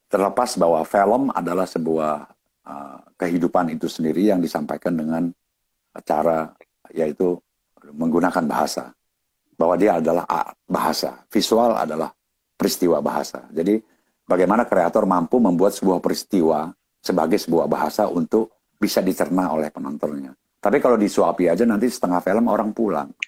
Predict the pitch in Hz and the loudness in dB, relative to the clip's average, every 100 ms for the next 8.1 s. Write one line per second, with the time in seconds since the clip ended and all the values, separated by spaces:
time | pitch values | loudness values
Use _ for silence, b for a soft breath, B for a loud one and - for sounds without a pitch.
0 | - _ _ _ 98 95 95 95 107 113 | -12 _ _ _ -2 0 2 4 4 4
1 | 92 76 107 101 104 104 98 92 87 82 | 2 2 0 2 0 0 -2 0 0 -2
2 | - - 92 87 80 82 82 85 87 80 | -2 0 0 2 0 0 -2 0 0 0
3 | 78 - 92 101 _ _ _ _ _ _ | 0 0 -2 -4 _ _ _ _ _ _
4 | _ _ _ 95 92 82 - _ 92 95 | _ _ _ 0 2 -2 -6 _ 2 4
5 | 95 92 90 82 90 82 80 80 90 90 | 4 2 0 2 0 2 0 -2 2 2
6 | 73 69 _ _ _ _ - 101 107 120 | 0 -8 _ _ _ _ -2 0 2 2
7 | 110 98 95 80 - - 110 143 139 110 | 2 2 0 -2 -6 -2 2 4 4 4
8 | 90 | 0